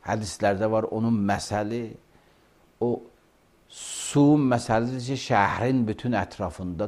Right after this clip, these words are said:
dolanır, ağaclar qidalanır. Qur'an nemətdir, Əhl-i Beytin kəlamatı nemətdir.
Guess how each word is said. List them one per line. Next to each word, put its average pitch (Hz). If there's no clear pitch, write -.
dolanır, 90
ağaclar 92
qidalanır. 80
Qur'an 160
nemətdir, 135
Əhl-i 131
Beytin 147
kəlamatı 131
nemətdir. 110